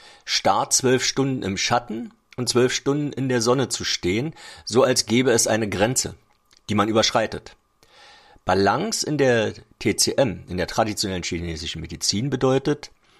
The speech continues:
die Flexibilität zu besitzen, mit der Sonne zu wandern.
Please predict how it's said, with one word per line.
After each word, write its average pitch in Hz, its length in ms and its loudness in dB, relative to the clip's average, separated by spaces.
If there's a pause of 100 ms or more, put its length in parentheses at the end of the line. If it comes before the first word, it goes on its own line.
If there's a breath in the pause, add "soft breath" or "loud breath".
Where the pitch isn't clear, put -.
(600 soft breath)
die 101 280 -2
Flexibilität 107 920 -2
zu - 160 -2
besitzen, 104 680 -4 (280 loud breath)
mit 117 200 -2
der 123 120 4
Sonne 120 340 2
zu 110 240 0
wandern. 113 440 -2